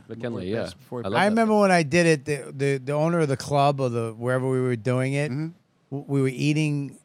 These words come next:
Speaker 3: before the show, and he walks up, "Never eat before a show.
Speaker 1: <laughs>
Speaker 3: Rule number one in show business." And he just walked away. And we all just slowly put, slowly put our hamburgers down. We're like, "We're not supposed to eat? Like, we don't know show business."
Speaker 1: Fucking hilarious.
Speaker 3: Yeah.
Speaker 1: <laughs>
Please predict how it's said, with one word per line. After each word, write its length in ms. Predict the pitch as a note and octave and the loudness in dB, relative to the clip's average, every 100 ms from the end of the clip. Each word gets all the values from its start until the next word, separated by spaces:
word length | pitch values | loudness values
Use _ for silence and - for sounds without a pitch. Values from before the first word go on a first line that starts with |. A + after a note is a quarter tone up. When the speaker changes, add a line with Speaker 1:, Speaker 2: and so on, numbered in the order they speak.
| _ _ | _ _
Speaker 3:
before 400 | B2+ - C3+ C3 | -8 -6 -2 -2
the 80 | A#2+ | -2
show, 280 | - C3+ C3+ | -2 0 0
and 60 | C#3 | 0
he 60 | |
walks 300 | C3+ C#3+ A#2+ | 0 0 2
up, 160 | D#3 B2 _ _ _ _ _ | 0 0 _ _ _ _ _
"Never 320 | C#3+ F3+ E3+ | 2 4 4
eat 400 | - F3+ F3 C3+ | 4 4 4 2
before 540 | D3 B2+ F3 D#3 D3 C#3+ | 0 0 2 4 2 2
a 80 | C3+ | 0
show. 500 | - E3 B2+ G2+ - - - | 2 4 2 0 -4 -2 2
Speaker 1:
<laughs> 280 | - - F3+ | 2 2 4
Speaker 3:
Rule 180 | G3+ G3 | 6 6
number 240 | F#3 F#3 | 4 4
one 280 | F3 F3+ E3 | 4 4 4
in 80 | D3+ | 4
show 300 | - F#3 D#3 | 4 4 4
business." 500 | B2+ C3 G2 G#2+ - - - _ | 2 0 0 -8 -8 -8 -10 _
And 100 | D3 | -2
he 80 | D#3 | 0
just 240 | C#3+ B2+ | 2 2
walked 320 | C3+ C#3 B2 | 4 4 4
away. 320 | D3+ C#3+ B2+ G#2 _ _ - | 4 4 4 0 _ _ 2
And 60 | |
we 80 | D3 | 4
all 140 | D#3 D#3 | 6 4
just 220 | C#3 - | 2 0
slowly 380 | D#3 C#3+ D3 C#3+ | 2 2 2 2
put, 300 | - C#3+ B2+ | 0 -6 -4
slowly 300 | - D3 D3+ | 0 2 2
put 160 | D3 | 2
our 80 | C#3 | 0
hamburgers 460 | A#2 B2+ B2+ B2 A#2 | 2 0 0 0 0
down. 180 | - A3+ | -2 0
We're 160 | - | -2
like, 880 | G#3+ - - - - - - - - | -2 -2 -6 -4 -6 -6 -8 -8 -6
"We're 60 | C3 | -2
not 120 | C#3 | -2
supposed 160 | B2+ C#3 | -2 -4
to 100 | B2+ | -2
eat? 240 | C#3 D#3+ D3+ | -2 -2 -4
Like, 140 | A#2+ | -6
we 60 | C3+ | -2
don't 140 | C#3 | -2
know 140 | C3 B2+ | -2 -4
show 180 | - A#2+ | -4 -4
business." 380 | A2+ G2+ G2+ | -4 -6 -10
Speaker 1:
Fucking 300 | B2 A#2+ B2+ G#2+ | -8 -6 -6 -8
hilarious. 720 | G#2 F#2+ G#2 F2+ D#2+ - - | -6 -6 -4 -6 -8 -12 -8
Speaker 3:
Yeah. 320 | C3 A#2 G#2+ | -4 -2 -4
Speaker 1:
<laughs> 60 | F#2 | -4